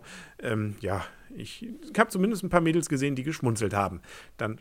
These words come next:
kann's ja nicht ganz so schlimm gewesen sein. Andererseits muss ich mir auch vorstellen, oder kann ich mir vorstellen, dass das jetzt auch nicht der Lieblingsjob ist. Das macht man, glaub ich, auch nur, wenn man jung ist und das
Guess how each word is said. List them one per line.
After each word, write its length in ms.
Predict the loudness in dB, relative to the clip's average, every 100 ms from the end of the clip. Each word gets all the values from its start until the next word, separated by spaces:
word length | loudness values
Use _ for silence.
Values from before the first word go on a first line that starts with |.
| -4
kann's 200 | -2 0
ja 100 | -2
nicht 180 | -4 -2
ganz 220 | -2 0
so 80 | -2
schlimm 240 | 2 2
gewesen 300 | 4 2 4
sein. 280 | 6 6 4 -4 -16 -2
Andererseits 560 | 2 4 6 6 4
muss 240 | 4 4 4
ich 80 | 2
mir 120 | 0
auch 120 | 0
vorstellen, 520 | 2 2 4 2 2
oder 120 | -2
kann 180 | 0 2
ich 100 | 2
mir 140 | 2 2
vorstellen, 480 | 0 2 2 0 -4 -16 -6
dass 160 | -4 -2
das 120 | 0
jetzt 180 | 0 -2
auch 120 | -4
nicht 180 | -4 0
der 120 | 0
Lieblingsjob 720 | 0 2 2 2 4 4 6
ist. 300 | 0 -2 -8 -18 -18 -14
Das 460 | -4 2 2 2 0
macht 240 | -2 -2
man, 100 | -2
glaub 160 | 0 0
ich, 80 | 0
auch 80 |
nur, 300 | -2 0 0
wenn 100 | 0
man 140 | 0 4
jung 220 | 4 4
ist 340 | 4 0 -8 -12
und 180 | -6
das 200 | -4 -4